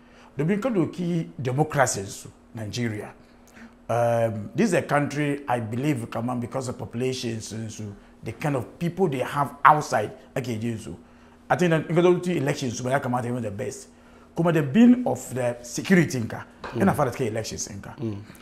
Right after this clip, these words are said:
Speaker 1: You know, Nigeria, Nigeria, I think, uh, for the, the last elections, nka. In fact, it was shocking for me to, again, ballot paper.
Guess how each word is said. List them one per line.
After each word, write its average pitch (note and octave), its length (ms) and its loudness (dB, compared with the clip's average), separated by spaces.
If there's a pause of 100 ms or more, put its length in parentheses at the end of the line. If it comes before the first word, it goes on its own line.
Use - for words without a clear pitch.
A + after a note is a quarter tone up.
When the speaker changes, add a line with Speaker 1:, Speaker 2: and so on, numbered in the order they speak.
(240)
Speaker 1:
You E3+ 80 0
know, E3+ 40 0
Nigeria, G3+ 340 10
Nigeria, B2 460 2
I A2+ 40 0
think, B2+ 280 -4
uh, A#2 160 0
for - 260 -6
the, A#2+ 220 -2 (120)
the A#2+ 100 -2
last C#3+ 280 6
elections, A#2 460 -4
nka. - 300 -12 (840)
In F3 100 6
fact, G3 160 12
it D#3+ 100 0
was E3 200 8
shocking F3+ 380 8
for C#3 180 0
me E3 200 4
to, A#2+ 260 -6
again, E3+ 380 4
ballot E3+ 420 8
paper. C#3 320 0